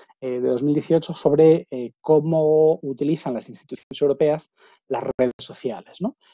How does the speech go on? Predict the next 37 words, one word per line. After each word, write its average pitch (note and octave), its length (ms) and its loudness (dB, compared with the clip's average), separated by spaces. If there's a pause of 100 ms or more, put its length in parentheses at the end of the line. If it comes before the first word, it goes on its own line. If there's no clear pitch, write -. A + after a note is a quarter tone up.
(180)
Y, C#3 460 0 (640)
y, C#3+ 400 0
y B2 420 -6
ahí, E3+ 380 2
bueno, D3+ 260 0
pues - 140 -8
constatan D#3+ 440 -2
algo F3+ 360 2 (340)
que B2 120 -10
se C3+ 120 -4
parece C3+ 260 -2
bastante E3+ 600 0 (220)
a, A2 840 -8
a C3 100 -8
lo A#2 120 -4
que - 120 -8
habíamos, C3 1040 -2 (380)
a C3+ 100 -12
lo A#2+ 100 -6
que C3 120 -4
habíamos C3+ 1120 0
dicho D#3 280 -6
en D3 40 -6
su C3+ 180 0
día C3+ 360 4 (180)
de B2 160 -6
las A#2 180 -6
formas C3+ 280 0
de C3+ 80 2
comunicación C3 480 -4
institucional, E3+ 600 -2 (520)
por - 100 -18
decirlo D#3 200 0
de D3 40 6
otra C3+ 120 -2
manera, A#2 300 -4
¿no? G#3 240 -10